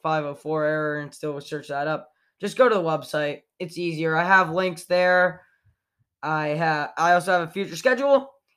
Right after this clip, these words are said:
and a place to leave your opinion, so make sure you do. I haven't gotten any opinions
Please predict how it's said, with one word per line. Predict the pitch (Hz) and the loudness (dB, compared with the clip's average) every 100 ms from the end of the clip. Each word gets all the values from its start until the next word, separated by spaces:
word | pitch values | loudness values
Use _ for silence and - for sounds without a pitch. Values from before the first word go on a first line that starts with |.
| - | 0
and | 302 277 | 2 4
a | |
place | 262 269 | 4 4
to | 247 | 0
leave | 262 254 | -4 0
your | 247 240 | 4 4
opinion, | 254 254 220 175 | 4 2 0 -4
so | 165 190 180 175 202 | -2 0 0 0 -4
make | 233 226 | -4 -2
sure | 214 185 | -2 -2
you | 160 | -2
do. | 160 175 175 170 175 _ _ _ | -4 -2 -2 -4 -8 _ _ _
I | 190 | -4
haven't | 226 247 240 | 0 2 2
gotten | 226 185 | 2 2
any | 165 160 | 2 -2
opinions | 151 160 151 147 | -4 -8 -8 -8